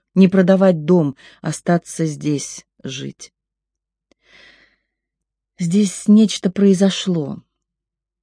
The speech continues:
В жизни человека бывает всего несколько мест или всего одно, где нечто произошло, а все остальные не в счет. Конечно, я понимаю, что если бы встретил Нэнси где-нибудь,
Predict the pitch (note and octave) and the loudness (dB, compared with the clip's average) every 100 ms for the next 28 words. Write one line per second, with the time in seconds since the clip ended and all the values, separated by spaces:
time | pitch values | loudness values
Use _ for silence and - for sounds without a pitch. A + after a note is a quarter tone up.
0 | _ _ _ _ _ _ - F3 A3 D4 | _ _ _ _ _ _ -4 0 4 6
1 | B3 G#3+ G#3+ A3 B3 G3+ F#3+ A3 A3 - | 4 2 2 2 2 0 -2 0 0 -2
2 | G#3 G#3 G#3+ G#3+ - F#3+ G#3 G#3 G3+ D3+ | -2 2 2 0 -2 -2 2 2 2 0
3 | - - F3+ F3+ - F#3 F3 E3+ D#3+ F3+ | -6 -8 -2 -2 -2 -2 0 0 2 0
4 | A3 C4+ - _ _ _ _ _ - C#3 | 2 -2 -6 _ _ _ _ _ -14 -4
5 | D3+ E3 D#3 - D#3+ - D3+ C#3 C#3 - | 0 2 2 -2 -10 -6 -6 -4 -8 -4
6 | F3+ A3 - _ _ - D#3+ D#3+ - D4 | -2 -2 -4 _ _ -6 -4 -4 -2 2
7 | C#4+ - F#3+ F3 E3+ F#3+ F#3+ F3+ - E3 | 2 2 2 2 2 2 0 -2 -4 -2
8 | E3+ - - C#3+ D3 _ _ _ _ _ | -2 -4 -12 -12 -16 _ _ _ _ _
9 | _ _ _ _ _ _ _ _ _ F3+ | _ _ _ _ _ _ _ _ _ 2
10 | F#3+ B3 B3 F3 E3 E3 F3 F3 G3+ G#3+ | 4 2 2 0 2 2 2 2 2 0
11 | E3+ - F3 E3+ E3 E3 - F#3 F3 E3+ | -2 -2 -2 -2 -4 -4 -2 -2 0 0
12 | E3+ F3+ E3 - E3+ G3 F#3+ F3+ F#3+ | 2 2 0 -2 -2 0 0 0 -2